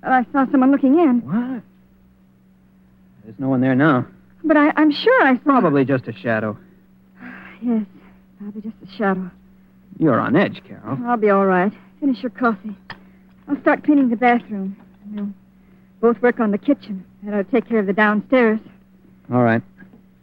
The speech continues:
Speaker 1: Paul, you look worried.
Speaker 2: You know, this,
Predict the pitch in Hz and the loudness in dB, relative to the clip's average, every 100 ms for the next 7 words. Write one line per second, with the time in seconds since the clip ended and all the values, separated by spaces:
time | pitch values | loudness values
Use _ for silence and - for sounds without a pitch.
0 | _ - 311 233 226 240 233 247 214 190 | _ -2 2 2 2 -2 0 2 4 2
1 | 190 - _ _ _ _ - 139 - 135 | -2 -10 _ _ _ _ -20 -14 -4 0
2 | 123 131 131 | 2 2 0